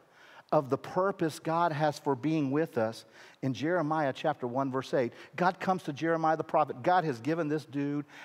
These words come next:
a difficult assignment, just so you know.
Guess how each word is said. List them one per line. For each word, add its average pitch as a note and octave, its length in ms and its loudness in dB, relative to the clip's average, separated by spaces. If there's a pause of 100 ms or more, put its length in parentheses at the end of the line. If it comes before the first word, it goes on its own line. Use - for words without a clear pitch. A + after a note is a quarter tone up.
(140)
a G#2 140 -2 (160)
difficult C#3 480 -4
assignment, F#2+ 500 -6 (260)
just A#2 200 -8
so B2+ 100 2
you C3+ 140 -2
know. F#2 260 -4